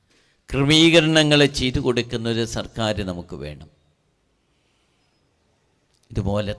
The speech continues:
തന്നെ ഞാൻ നീട്ടിപ്പറയുന്നില്ല. നാലാമത്തൊരു കാര്യം, നമ്മളെയൊക്കെ ഉത്കണ്ഠാകുലരാക്കുന്ന, ക്രൈസ്തവരെ ഉത്കണ്ഠാകുലരാക്കുന്ന ഒരു കാര്യമാണ് ക്രൈസ്തവ സ്ഥാപനങ്ങളും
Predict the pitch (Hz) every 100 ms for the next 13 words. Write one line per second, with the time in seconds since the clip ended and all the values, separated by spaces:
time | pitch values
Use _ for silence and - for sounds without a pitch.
0 | - 92 92 92 - _ _ - 98 92
1 | 90 87 - - 95 - 98 92 90 92
2 | 90 87 82 87 - _ _ _ _ -
3 | 95 95 107 113 - 95 85 85 87 87
4 | 82 _ _ _ _ _ _ _ _ _
5 | _ _ _ _ _ _ _ _ _ -
6 | 104 95 - 92 - - 101 - 104 95
7 | 95 87 87 90 82 82 - 87 - 95
8 | 101 - - 107 90 80 - _ _ _
9 | _ - 113 131 113 92 90 87 82 87
10 | 78 80 - 85 78 73 73 73 73 76
11 | 76 - - _ _ _ _ _ _ _
12 | _ _ _ _ _ _ - 110 127 -
13 | - 127 113 110 - - 95 104 107 110
14 | 101 85 80